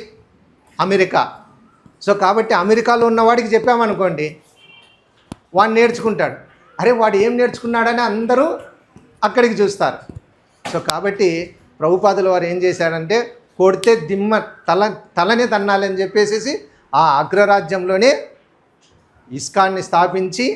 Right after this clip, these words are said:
అక్కడ పాశ్చాత్య దేశస్థులు వాళ్ళు పొద్దున్న లేచినప్పటి నుంచి మందు, మాంసము, వ్యభిచారము అన్నీ ఇవే చేస్తుండేవాళ్ళు. అటువంటి రాక్షస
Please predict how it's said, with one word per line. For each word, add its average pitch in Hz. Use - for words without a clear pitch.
అక్కడ 170
పాశ్చాత్య 202
దేశస్థులు 185
వాళ్ళు 160
పొద్దున్న 170
లేచినప్పటి 175
నుంచి 170
మందు, 175
మాంసము, 170
వ్యభిచారము 175
అన్నీ 247
ఇవే 226
చేస్తుండేవాళ్ళు. 170
అటువంటి 190
రాక్షస 202